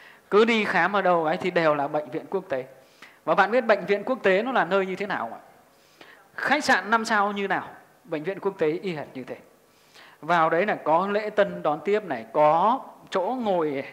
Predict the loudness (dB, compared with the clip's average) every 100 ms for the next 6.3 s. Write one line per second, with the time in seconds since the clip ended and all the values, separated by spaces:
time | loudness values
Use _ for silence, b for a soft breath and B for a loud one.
0 | -10 -2 -2 0 0 0 0 -8 0 2
1 | 2 0 0 0 2 -2 -4 -8 -8 -8
2 | -8 -6 -8 -8 -14 B B B -2 0
3 | 2 2 0 0 0 0 0 -2 -2 -2
4 | -2 -2 -6 -6 -12 -10 -14 -14 _ B
5 | B B B -2 4 4 4 0 0 0
6 | 0 -2 -16